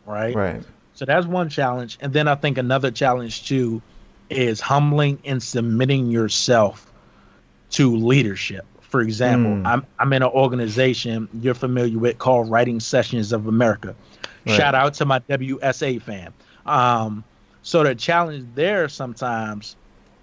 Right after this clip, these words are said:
Speaker 1: is trusting the process,
Speaker 2: Mm-hmm.
Speaker 1: right? 'Cause a lot of time people come into the organization with,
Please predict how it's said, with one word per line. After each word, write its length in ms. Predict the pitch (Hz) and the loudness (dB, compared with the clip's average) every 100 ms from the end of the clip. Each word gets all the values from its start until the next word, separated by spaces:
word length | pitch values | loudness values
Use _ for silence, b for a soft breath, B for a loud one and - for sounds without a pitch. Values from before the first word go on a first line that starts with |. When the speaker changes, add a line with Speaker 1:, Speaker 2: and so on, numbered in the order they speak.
| _ _ _ _ _ | _ _ _ _ _
Speaker 1:
is 280 | 175 147 117 | 0 0 0
trusting 680 | - - 156 139 - 147 131 | -6 -4 0 0 -2 -8 -8
the 120 | 123 | -10
process, 760 | 110 147 113 - 90 82 - - b b b | -4 0 0 0 -14 -16 -20 -20 b b b
Speaker 2:
Mm-hmm. 100 | 107 | -2
Speaker 1:
right? 340 | 110 107 104 101 _ _ _ _ | 0 0 -2 -8 _ _ _ _
'Cause 180 | 139 127 | -6 -2
a 40 | |
lot 240 | 123 139 | 2 2
of 100 | 151 | 2
time 380 | 139 135 127 120 | 0 0 0 -4
people 300 | 113 135 131 | -4 -4 -4
come 260 | 113 131 131 | -4 -2 -2
into 380 | 120 - 127 120 | -4 -2 0 0
the 120 | 123 | 2
organization 840 | 131 123 113 104 139 165 - 120 117 | 2 2 0 2 2 2 0 -2 2
with, 220 | 123 117 | 4 2